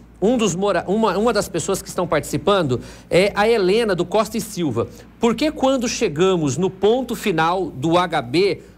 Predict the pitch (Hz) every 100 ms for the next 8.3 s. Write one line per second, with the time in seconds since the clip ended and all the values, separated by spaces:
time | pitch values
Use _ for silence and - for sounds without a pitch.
0 | - 202 269 262 233 196 170 214 214 208
1 | 185 196 202 202 208 202 175 214 233 226
2 | 185 143 110 - - - - - 208 -
3 | - - 202 214 196 185 214 208 214 233
4 | 240 - 165 117 - - - 180 240 294
5 | 254 185 - 180 247 254 - 175 151 180
6 | 196 277 233 233 294 349 220 175 226 220
7 | 208 214 170 160 143 175 185 185 185 160
8 | 156 139